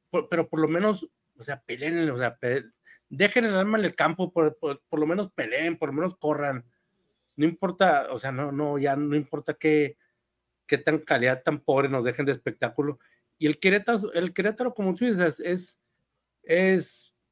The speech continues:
tiene una plantilla, vamos a decir, limitada, pero el esfuerzo, el, el, el esfuerzo ha estado ahí,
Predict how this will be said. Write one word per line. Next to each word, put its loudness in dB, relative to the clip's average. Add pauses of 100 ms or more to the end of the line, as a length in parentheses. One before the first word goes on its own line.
(100)
tiene -2
una -4
plantilla, 4
vamos -8
a -14
decir, -2
limitada, -2 (680)
pero 4
el 2
esfuerzo, 4
el, 4
el, 2
el -2
esfuerzo -2
ha 4
estado 4
ahí, 4